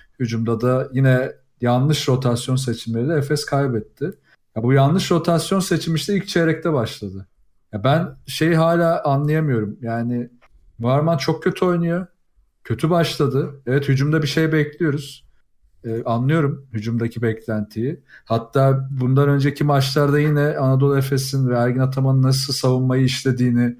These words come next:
Anadolu Efes'in savunmasının oyununu belirlemeye başlamasının ne kadar faydalı olduğunu konuşmuştuk.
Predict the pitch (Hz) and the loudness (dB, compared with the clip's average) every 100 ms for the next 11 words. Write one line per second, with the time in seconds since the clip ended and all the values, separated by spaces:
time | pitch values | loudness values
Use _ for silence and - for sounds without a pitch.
0 | - - _ - 117 117 127 131 135 131 | -14 -20 _ -4 0 2 2 0 0 -2
1 | 135 - 127 131 131 131 135 139 143 - | -2 0 2 4 2 2 0 -2 -2 -10
2 | _ _ - 131 135 135 139 131 139 135 | _ _ 0 4 6 6 4 4 4 4
3 | 135 143 143 139 135 - 139 135 139 143 | 4 4 4 4 2 2 2 2 0 -2
4 | 147 143 139 139 131 143 139 135 143 139 | 0 0 0 2 2 2 2 0 -2 -2
5 | 113 104 104 - 180 | -4 -6 -14 -12 -12